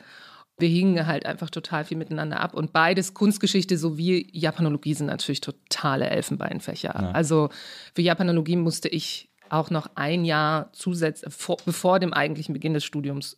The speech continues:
Speaker 1: die Sprache lernen.
Speaker 2: Oh,
Speaker 1: Ein
Speaker 2: wow.
Speaker 1: Jahr lang.
Speaker 2: Ja,
Speaker 1: So
Speaker 2: krass.
Speaker 1: richtig schulmäßig jeden Tag
Speaker 2: Ja.
Speaker 1: hatten wir da Kurse mit Prüfung jede Woche.
Speaker 2: Wie, und wie hat sich das mit deinem Sprachen-, mit deinem Sprachentalent?
Speaker 1: Ähm, <laughs>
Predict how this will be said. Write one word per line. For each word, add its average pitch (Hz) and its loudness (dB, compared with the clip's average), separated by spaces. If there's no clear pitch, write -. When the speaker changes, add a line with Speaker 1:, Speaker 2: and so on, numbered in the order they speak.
Speaker 1:
die 151 -2
Sprache 170 0
lernen. 170 -8
Speaker 2:
Oh, - -6
Speaker 1:
Ein 170 4
Speaker 2:
wow. 175 4
Speaker 1:
Jahr 151 2
lang. 139 -6
Speaker 2:
Ja, 92 -8
Speaker 1:
So 185 2
Speaker 2:
krass. 170 4
Speaker 1:
richtig 190 0
schulmäßig 175 2
jeden 143 0
Tag - -8
Speaker 2:
Ja. 92 0
Speaker 1:
hatten 151 -4
wir 143 -6
da 139 -4
Kurse 151 4
mit 180 0
Prüfung 185 2
jede 165 2
Woche. - -6
Speaker 2:
Wie, 123 -10
und 117 -8
wie 123 6
hat 131 2
sich 135 -4
das 139 2
mit 127 -2
deinem 123 4
Sprachen-, 120 0
mit 113 -2
deinem 113 4
Sprachentalent? 123 2
Speaker 1:
Ähm, 233 2
<laughs> 254 0